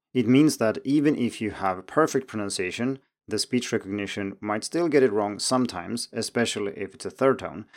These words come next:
But in general, if you have really good pronunciation and you say something to your phone, one syllable at a time,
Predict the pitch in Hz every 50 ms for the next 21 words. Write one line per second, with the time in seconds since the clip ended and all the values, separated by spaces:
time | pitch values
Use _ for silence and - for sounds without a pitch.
0 | - - _ - 131 - - 175 185 196 170 127 139 151 151 131 110 95 95 110
1 | - - 127 151 151 - 151 131 127 113 104 110 117 107 107 92 101 101 - -
2 | 101 92 95 95 - 107 117 120 - 101 92 101 110 - _ _ _ _ _ 107
3 | 98 98 98 95 - - 135 139 135 - 113 104 98 - 98 95 92 - 90 90
4 | 87 - - 104 101 113 131 139 120 - _ - 95 92 90 85 - - 87 82
5 | 82 87 85 80 80 - - 98 98 113 123 117